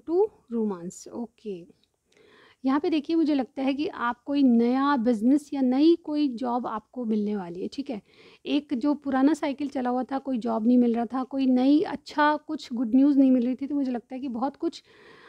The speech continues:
आप अगर मीडिया से काम करते हैं तो उसमें बहुत आपको सक्सेस मिलेगी, मैं यहाँ पे ये कहना चाहती हूँ, ठीक है। कोई मीडिया से रिलेटेड, कोई इंटरनेट से रिलेटेड कोई काम करते हैं जिसमें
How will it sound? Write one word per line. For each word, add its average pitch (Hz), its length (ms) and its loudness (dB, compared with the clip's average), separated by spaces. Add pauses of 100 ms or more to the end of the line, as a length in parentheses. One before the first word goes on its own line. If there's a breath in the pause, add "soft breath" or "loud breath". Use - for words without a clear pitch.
(180 loud breath)
आप 285 220 0
अगर 370 180 2
मीडिया 311 340 6
से 370 140 -2
काम 311 260 -2
करते 302 260 -4
हैं 302 80 -2
तो 320 100 -4
उसमें 302 360 -2
बहुत 277 280 -4
आपको 269 220 -6
सक्सेस - 440 -6
मिलेगी, 220 340 0
मैं 254 120 2
यहाँ 226 180 0
पे 233 100 -12
ये 233 120 -6
कहना 196 240 -8
चाहती 190 300 -12
हूँ, 202 60 -8
ठीक 277 160 -8
है। 254 120 -4 (460 soft breath)
कोई 311 380 6
मीडिया 262 380 2
से 269 160 -4
रिलेटेड, 240 460 -4
कोई 277 200 -6
इंटरनेट 285 440 2
से 311 160 -4
रिलेटेड 262 400 -2
कोई 294 160 -6
काम 240 260 -4
करते 247 300 -6
हैं 277 300 0
जिसमें 269 480 0